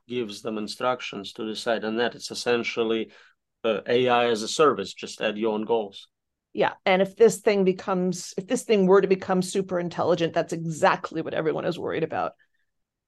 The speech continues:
Speaker 1: Well, when it becomes super intelligent, an independent agent, then worries it will come up with its own goals,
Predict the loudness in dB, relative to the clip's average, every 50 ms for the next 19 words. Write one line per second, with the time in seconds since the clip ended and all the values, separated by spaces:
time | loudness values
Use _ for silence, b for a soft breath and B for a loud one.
0 | _ 8 8 8 8 8 2 -6 2 4 8 8 8 8 8 6 6 4 0 0
1 | -2 0 0 2 2 2 2 2 2 2 4 4 2 2 -2 -4 -4 -6 -4 -4
2 | -2 0 2 2 2 2 0 0 4 4 4 4 4 -2 -2 0 2 2 2 0
3 | 0 -2 -2 -2 -2 -4 -2 0 0 0 0 -2 -2 2 4 4 4 4 4 2
4 | 0 0 -2 -4 -2 -2 -2 -2 -2 0 2 2 2 0 0 -4 -2 -2 -2 0
5 | 2 2 2 2 2 0 -2 -2 -4 -4 -8 -12 -14 -14 -14